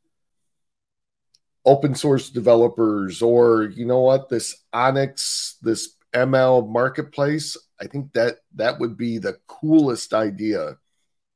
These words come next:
So you could just kinda download, uh, certain things. I remember, you guys remember the Azure Marketplace where you could, people would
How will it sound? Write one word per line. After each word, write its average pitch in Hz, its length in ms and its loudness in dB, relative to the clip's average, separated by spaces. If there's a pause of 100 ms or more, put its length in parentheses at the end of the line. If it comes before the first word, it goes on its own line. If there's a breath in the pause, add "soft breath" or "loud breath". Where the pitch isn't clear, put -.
(140)
So - 160 -4
you 120 220 -4
could 123 180 -10
just 113 220 -10
kinda 117 260 -4
download, 113 920 -2 (500)
uh, 90 460 -2 (240)
certain 117 320 -4
things. 117 360 -4
I 107 80 -2
remember, 131 800 2 (720 soft breath)
you - 80 -20 (120)
guys 160 160 0
remember 147 360 0
the 117 220 -8
Azure 123 460 -2
Marketplace 123 960 -4
where 113 480 0 (800)
you 120 140 -6
could, 113 460 -2 (440)
people 135 320 -4
would 113 240 0